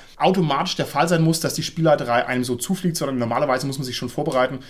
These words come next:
Und normalerweise, wenn es gescheit gemacht wird, merkt man auch den Qualitätsunterschied. Also ich persönlich merke das sehr,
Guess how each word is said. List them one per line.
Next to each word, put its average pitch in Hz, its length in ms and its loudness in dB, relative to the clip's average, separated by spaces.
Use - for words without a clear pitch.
Und 131 140 -4
normalerweise, 135 580 4
wenn 135 100 0
es 127 120 -2
gescheit 135 240 -2
gemacht 165 400 -4
wird, 175 420 6
merkt 135 280 0
man 151 100 -2
auch - 80 -8
den 147 140 -8
Qualitätsunterschied. 139 800 -6
Also - 160 -12
ich - 140 -2
persönlich 147 380 -2
merke 143 320 -2
das 127 200 -4
sehr, 151 220 -2